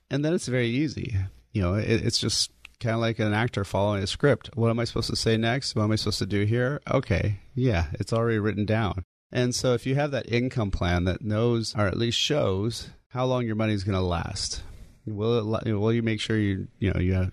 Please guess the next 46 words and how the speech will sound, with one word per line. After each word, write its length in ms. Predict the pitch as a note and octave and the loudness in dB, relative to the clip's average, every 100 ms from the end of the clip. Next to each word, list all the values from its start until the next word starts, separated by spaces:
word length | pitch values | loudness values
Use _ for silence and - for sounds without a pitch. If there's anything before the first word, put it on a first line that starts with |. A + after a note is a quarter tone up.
| - | -2
you 180 | G#2+ | 0
outlive 300 | G#2 F#2+ G#2+ | 2 2 0
your 100 | F#2+ | 0
money 300 | G2 G#2+ G#2+ | 2 2 2
and 100 | G2+ | 2
not 180 | G2 F#2+ | 0 0
the 100 | F#2+ | 2
other 140 | F#2+ F#2 | 2 2
way 120 | F2+ | 2
around? 440 | F2+ G2+ F2+ F2 - _ _ _ - | 2 2 0 -2 -6 _ _ _ -2
And 240 | C#3 C#3 | 0 2
then, 300 | C#3 C#3 C3+ - - - _ | 2 2 0 -6 -16 -20 _
you 120 | - B2+ | -2 0
know, 160 | G#2 | 0
then 240 | G2+ C3+ C#3 | 2 0 2
we 100 | C#3 | 2
have 180 | A2+ | 0
to 60 | - | -2
look 140 | A#2+ | 0
at 80 | A#2+ | 0
the 80 | A2+ | 0
investment 480 | A2 A#2+ B2+ A2 - | 0 0 0 -2 -2
plan. 280 | F#2 E2+ F2 | 0 0 2
What 200 | A2+ - | 0 0
kind 200 | C3+ C#3+ | 0 0
of 60 | |
investments 380 | C3+ B2+ B2 B2 | 0 0 0 -2
should 160 | - B2+ | 0 2
we 100 | A2+ | 2
have? 240 | F2+ E2+ - | 2 0 0
We 80 | G#2+ | -2
have 80 | G#2 | 0
to 60 | |
look 160 | A2+ A#2 | 0 2
at 140 | A2 | 0
the 400 | A2+ G#2 G2 G2+ - | 0 2 2 0 -2
tax 400 | - B2 B2+ - | -2 0 0 -4
plan. 400 | - G2 E2+ F2+ | -2 2 2 0
What, 180 | G#2 A#2 | -2 0
which 240 | A#2+ - | -2 -2
ones 220 | B2+ B2+ | 0 0
should 160 | - A2+ | 0 0
we 80 | A2+ | 0
be 40 | |
touching 460 | G#2+ A2 G#2+ G#2 G2+ | 0 0 0 0 0
first? 560 | - A2+ G#2+ G2 - | 0 2 2 0 -6